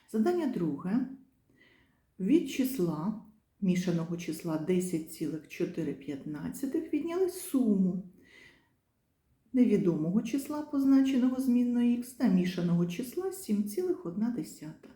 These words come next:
Вийшов результат дві цілих тринадцять тридцятих. Приступаємо до виконання. Перше рівняння.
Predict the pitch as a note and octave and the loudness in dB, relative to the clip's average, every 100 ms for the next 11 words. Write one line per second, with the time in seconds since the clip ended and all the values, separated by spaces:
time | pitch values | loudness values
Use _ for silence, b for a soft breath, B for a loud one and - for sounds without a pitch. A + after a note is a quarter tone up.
0 | B B B B F#3 F#3 F3+ E3+ E3+ E3+ | B B B B 0 2 2 0 -2 -2
1 | G3+ - F4+ F#4+ F3+ D#3+ - - C#4 E4+ | -4 -2 0 0 -2 -2 -6 -2 0 0
2 | - - E3+ D3 F3 G#3+ - - - _ | -2 -6 -6 -4 -4 -6 -6 -12 -12 _
3 | _ - F#3 - - - _ _ _ B | _ -10 -8 -12 -18 -20 _ _ _ B
4 | B B B G4 A4 - F3+ F3+ E3 D#3 | B B B -6 -6 -4 -10 -8 -8 -8
5 | D#3+ - C#4 - F3+ - C#3+ - - - | -8 -6 -4 -6 -8 -10 -6 -6 -6 -10
6 | - - _ _ - _ _ _ _ _ | -14 -20 _ _ -20 _ _ _ _ _
7 | _ _ _ _ _ B B B B - | _ _ _ _ _ B B B B -8
8 | G#4 G#4 - G#3+ F#3 E3+ E3 D#3+ G3 C4 | -6 -4 -2 0 2 2 0 0 0 0